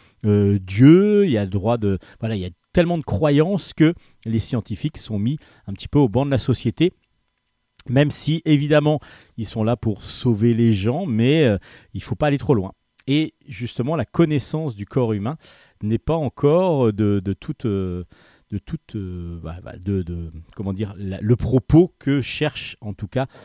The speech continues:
le peuple et, euh, les dirigeants surtout. À part Ptolémée, justement Ptolémée premier, qui lui est tout à fait d'accord avec ça et donc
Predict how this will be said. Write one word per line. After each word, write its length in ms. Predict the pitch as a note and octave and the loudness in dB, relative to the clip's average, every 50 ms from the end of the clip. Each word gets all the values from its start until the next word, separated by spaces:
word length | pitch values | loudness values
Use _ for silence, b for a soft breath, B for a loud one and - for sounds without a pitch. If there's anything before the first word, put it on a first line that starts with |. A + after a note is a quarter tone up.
| B B B | B B B
le 200 | A2 G#2+ A2+ A2 | 0 0 0 0
peuple 400 | - - C3 D3 - A#2 G2 F2 b b b b b b - | 2 2 0 0 0 -2 -6 -6 b b b b b b -2
et, 240 | B2+ C3+ C#3+ - - - | 0 2 2 0 -2 -4
euh, 160 | A2 G#2+ G2+ | -2 0 0
les 160 | F#2+ G#2 A2 | 0 0 -2
dirigeants 480 | G2+ B2+ D3 C3 D3+ D3+ B2 E3+ F#3 - - _ _ _ _ | 0 0 0 2 2 2 4 2 2 2 -2 _ _ _ _
surtout. 440 | _ - - A#2+ G2 - - G#2+ - _ B B B B B B B | _ -10 -8 -8 -8 -8 -10 -14 -14 _ B B B B B B B
À 80 | A#2+ - | -2 2
part 160 | G#3+ G3 - | 2 2 0
Ptolémée, 640 | - - - G3+ G3 G3 F#3+ F3 D#3+ E3+ G3 F#3+ - | 0 4 6 6 6 6 4 2 0 0 -2 -4 -6
justement 340 | - A#2 G2+ A2+ B2+ C#3+ C#3 | -6 -6 -4 -2 -4 -2 -4
Ptolémée 460 | - - - C#3+ C3 C3 B2+ C3 B2+ | -4 0 2 2 2 2 2 0 0
premier, 300 | - - A#2+ G#2+ C3+ E3+ | 0 -2 -2 -2 -2 -4
qui 160 | - - A#2+ | -4 -4 -4
lui 280 | A2 A#2+ C3+ E3+ A3 F#3+ | -4 -4 -4 -2 -2 -2
est 100 | - - | -2 -2
tout 160 | - F#3 - | -6 -6 -4
à 100 | F3+ C#3+ | -4 -4
fait 180 | - - E3 D3+ | -4 -4 -6 -4
d'accord 340 | C#3 G2+ - - C3+ C3 B2 | -4 -6 -4 -6 -6 -6 -4
avec 180 | F2+ F#2 - | -8 -8 -10
ça 160 | - - G#3+ | -10 -10 -8
et 60 | A3 C3+ | -6 -4
donc 280 | A#2+ - F#3 - - | -4 -4 -6 -8 -12